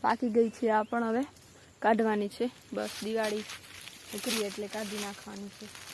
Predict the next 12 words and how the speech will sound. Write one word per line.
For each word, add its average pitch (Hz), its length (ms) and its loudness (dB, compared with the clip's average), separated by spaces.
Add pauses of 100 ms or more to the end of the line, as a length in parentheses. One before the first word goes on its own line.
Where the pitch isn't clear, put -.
બાકી 208 320 -4
લેન્થ 240 280 -6
જોવાની, 208 460 -6 (2500)
હાથથી 226 460 -4
એ 208 120 -4
મોટી 202 360 -8
છે. - 120 -8 (4000)
અડધા 214 300 -4
મીટરની, 202 340 -8 (1040)
અડધા 233 300 0
મીટરની 220 420 -4
તો 220 80 -8